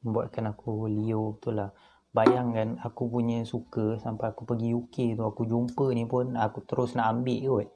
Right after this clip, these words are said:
Lepas tu adik aku kata, "Nah, stop, stop. Let lu, kau kena tengok dia ada tanda halal ke tak."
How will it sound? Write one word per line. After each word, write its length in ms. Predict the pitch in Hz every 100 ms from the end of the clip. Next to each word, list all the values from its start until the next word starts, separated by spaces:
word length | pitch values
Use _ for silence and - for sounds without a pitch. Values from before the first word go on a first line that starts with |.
| _ - _ -
Lepas 180 | 110 120
tu 40 | 120
adik 240 | 113 - 107
aku 80 | 110
kata, 200 | 110 - 107
"Nah, 320 | 117 135 151 147
stop, 320 | - 110 -
stop. 480 | - - 151 147 - _ _ _ _ -
Let 160 | 120 135 131
lu, 160 | 143
kau 160 | 139 117
kena 240 | 117 113
tengok 240 | 120 120 113
dia 160 | 101
ada 60 | 107
tanda 240 | 117 120
halal 320 | 104 120 107 104
ke 80 |
tak." 320 | 107 101 98